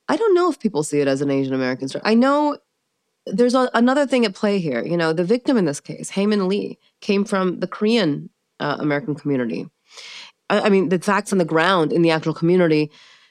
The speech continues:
th-, there was, there was no real bridge anyways, but this just ended up creating a chasm in a way between communities. And that's been something where, you know, I, for us, it's really tricky. You can't, as somebody who is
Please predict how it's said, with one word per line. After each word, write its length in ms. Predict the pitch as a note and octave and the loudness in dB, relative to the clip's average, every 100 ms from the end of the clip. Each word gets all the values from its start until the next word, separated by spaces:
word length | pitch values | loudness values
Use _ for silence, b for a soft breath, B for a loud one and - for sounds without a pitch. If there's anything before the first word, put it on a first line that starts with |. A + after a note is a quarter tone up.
| b _ _ _ _ _ _ - - - - | b _ _ _ _ _ _ -20 -20 -18 -4
th-, 260 | F#3 G#3+ | 0 2
there 100 | A#3+ | 4
was, 180 | D4+ D4+ | 4 4
there 280 | B3 G#3 C#4 | 4 4 2
was 160 | C#4+ B3 | 4 4
no 340 | B3+ C4 D4 | 4 4 4
real 200 | B3 A#3+ | 4 2
bridge 320 | E3+ G3 F#3 | 4 2 4
anyways, 500 | E3+ F#3+ A#3+ B3+ C4 | 2 2 2 2 0
but 240 | - G3+ - | 0 -2 2
this 180 | A#3+ | 0
just 280 | - A3 F#3+ | 2 0 0
ended 180 | F#3+ F3+ | 0 0
up 140 | F3+ | 0
creating 340 | - F3+ F3 E3 | -2 0 2 0
a 60 | |
chasm 680 | C#3+ - - F3 D3 A#2 C3 - | -2 -4 0 0 0 -4 -8 -6
in 120 | C#3+ | -4
a 80 | B2+ | -2
way 260 | B2 - C#3 | -4 -8 -6
between 540 | D3 - C#3+ C3 B2+ _ _ | -4 -2 0 0 -2 _ _
communities. 640 | - C3 B2 A2 D2+ - - B B B B - | -8 -4 -2 -4 -6 -10 -14 B B B B -2
And 180 | G3+ | 2
that's 220 | G3+ B3+ - | 2 0 0
been 180 | C4 | 0
something 380 | A3 A3 G3 F#3+ | 2 0 2 2
where, 180 | F3 E3+ | 2 2
you 120 | E3+ | 2
know, 140 | F3+ E3 | 2 2
I, 320 | F#3+ G3+ G#3 b b b b | 0 0 -2 b b b b
for 260 | - G#3+ - | -6 -2 0
us, 380 | G#3+ B3+ A3 - - | 2 2 0 -4 -4
it's 260 | F#3+ - | -4 -2
really 300 | F#3 A3 A3+ | 0 2 2
tricky. 360 | F#3+ - A#3 F#3+ | 0 -4 0 0
You 180 | E3+ E3+ | 0 -2
can't, 400 | - G#3+ G#3 - _ - | -2 -2 -2 -6 _ -6
as 160 | F3+ F3+ | -4 -2
somebody 320 | G#3 G#3+ G3+ | 0 2 0
who 180 | E3+ F3 | 0 0
is 240 | E3+ - | 0 -4